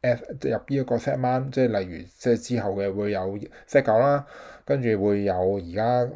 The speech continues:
current 嘅 model 就係 set七嘅 Mark two啦，set六嘅 Mark two啦，set五啦。因為咧我最近做呢一個題目咧，我都做過少少 research 咧，原來最近 set五咧，即係全片幅嘅入門機咧，已經都去到大概一千蚊美金樓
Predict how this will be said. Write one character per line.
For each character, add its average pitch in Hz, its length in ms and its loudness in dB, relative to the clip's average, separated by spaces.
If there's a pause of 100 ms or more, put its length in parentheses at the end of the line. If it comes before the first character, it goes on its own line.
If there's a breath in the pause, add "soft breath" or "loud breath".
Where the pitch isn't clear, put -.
current 123 360 -2
嘅 107 100 -2
model 117 320 -2
就 98 100 -4
係 95 240 -4
set 127 160 -4
七 131 120 -6 (160)
嘅 110 120 0
Mark 127 180 -2
two 131 180 0
啦， 135 100 4
set 127 160 0
六 113 100 4
嘅 107 120 -2
Mark 117 180 0
two 123 160 -4
啦， 123 100 2
set 127 320 -2
五 101 240 -8
啦。 120 200 -2
因 156 80 6
為 143 140 8
咧 147 60 8
我 113 140 8
最 110 140 4
近 101 200 2 (460 loud breath)
做 110 180 6
呢 120 80 -2
一 143 120 4
個 139 120 6
題 95 140 -2
目 98 160 -2
咧， 131 120 4
我 127 120 2
都 135 120 0 (260)
做 104 200 4
過 107 140 4
少 120 140 -2
少 123 100 0
research 117 540 2
咧， 120 80 2
原 95 80 -6
來 90 80 -8
最 101 180 0
近 98 100 0
set 120 300 0
五 95 240 -12
咧， 117 160 -2 (180)
即 - 140 0
係 101 180 4
全 90 320 -10
片 98 140 -8
幅 120 120 -4
嘅 117 100 2
入 104 180 0
門 - 160 -8
機 113 100 2
咧， 120 220 2 (400 loud breath)
已 117 140 -6
經 127 160 -4
都 135 160 2
去 104 240 2
到 98 100 -2
大 95 180 -4
概 101 160 -10
一 107 120 0
千 - 200 -12
蚊 120 100 -4
美 107 160 -8
金 104 180 -8
樓 - 160 -6